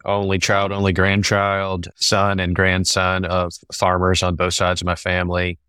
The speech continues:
Growing up, really had no interest in being a farmer or on the farm. I had my, had my head in a book, you know, went off to school and studied English and journalism. And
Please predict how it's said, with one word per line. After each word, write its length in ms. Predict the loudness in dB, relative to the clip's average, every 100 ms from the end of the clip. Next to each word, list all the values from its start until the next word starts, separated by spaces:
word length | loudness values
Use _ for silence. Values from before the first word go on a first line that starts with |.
| _ _ _ -2
Growing 340 | 2 2 2
up, 240 | 0 -2 -4
really 340 | 0 2 4 2
had 260 | 0 0
no 280 | 0 0 0
interest 520 | -2 2 2 2 0
in 440 | 0 2 0 0 0
being 340 | 2 2 0
a 80 | -2
farmer 600 | 0 2 2 -2 -4 -4
or 100 | -2
on 140 | 0
the 80 | -2
farm. 500 | 0 2 4 4 2
I 80 | 2
had 160 | 0 -2
my, 180 | -6 -8 _ _ _
had 160 | 0 2
my 160 | 2
head 220 | 2 0 0
in 100 | -2
a 60 |
book, 500 | 0 2 2 0 -10 -4
you 120 | -2
know, 160 | 0 0
went 140 | 0
off 140 | 0
to 80 | 0
school 500 | -2 2 2 2 0
and 240 | -2 -2 -2
studied 420 | 0 0 2 0
English 400 | 2 2 2 2
and 120 | 2
journalism. 680 | 2 2 2 2 0 -2 -4
And 160 | -8